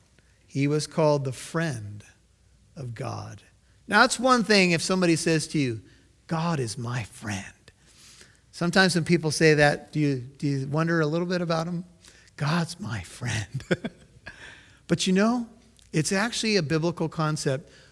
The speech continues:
But how about if you heard God say, "I want you to put your name here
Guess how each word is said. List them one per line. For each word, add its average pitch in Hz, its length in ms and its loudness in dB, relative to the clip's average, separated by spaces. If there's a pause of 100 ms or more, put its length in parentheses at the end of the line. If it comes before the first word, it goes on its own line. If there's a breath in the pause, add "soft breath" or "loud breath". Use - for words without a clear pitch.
(160 soft breath)
But 165 160 4
how 220 320 8
about 214 720 8
if 143 160 -2
you 185 180 2
heard 160 400 0
God 143 340 -2
say, 98 520 -8 (1040)
"I - 60 -10
want 156 180 -4
you 156 100 0
to 143 60 0
put 170 160 -2
your 151 160 -6
name 135 240 -2
here 107 360 -8